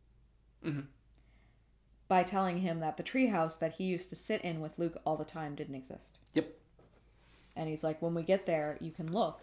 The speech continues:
Speaker 2: There's no treehouse. There never was a treehouse. Why would I have built a treehouse in a house we weren't gonna live in for very long?"
Speaker 1: Exactly.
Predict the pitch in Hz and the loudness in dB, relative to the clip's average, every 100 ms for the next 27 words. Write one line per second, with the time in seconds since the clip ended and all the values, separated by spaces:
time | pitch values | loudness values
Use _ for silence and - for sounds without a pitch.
0 | - 165 156 156 185 220 175 165 117 135 | -6 -4 -4 0 0 2 0 -2 -4 -6
1 | - 160 165 190 190 160 - 143 151 139 | -4 -2 0 2 2 0 -4 -8 -4 -6
2 | - 160 175 190 180 165 165 160 - 202 | -2 2 2 4 4 4 0 -2 -4 -2
3 | 190 147 139 - 160 160 170 165 170 160 | -2 -2 -6 -8 -6 -4 0 0 0 -4
4 | 170 175 147 160 175 131 131 - - - | -4 -4 -4 -4 -2 -6 -8 -8 -8 -10
5 | - - 170 185 180 - | -6 0 2 2 0 -4